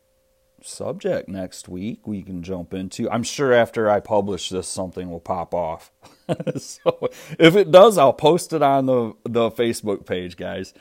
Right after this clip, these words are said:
But that'll do it for episode eight. And thanks again, guys, for listening to House of Hail, where those who stay will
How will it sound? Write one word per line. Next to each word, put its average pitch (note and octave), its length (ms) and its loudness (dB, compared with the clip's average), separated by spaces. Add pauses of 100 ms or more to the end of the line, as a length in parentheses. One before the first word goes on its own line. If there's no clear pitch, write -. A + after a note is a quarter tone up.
(540)
But G2 380 -4 (180)
that'll D#3 320 2
do C#3 280 0
it D#3+ 60 -4
for A#2 160 0
episode A2 680 0
eight. A2 420 -4
And F#2+ 580 -6 (720)
thanks F3 280 -4
again, D#3 320 -2
guys, A#2+ 340 2
for A2+ 160 -8
listening A2+ 420 -6
to G2 80 -6
House G#2+ 280 -2
of G2+ 120 -4
Hail, G2+ 380 -2 (360)
where G#2+ 180 -2
those C3+ 300 6
who E3 120 2
stay A3+ 460 8 (640)
will - 400 10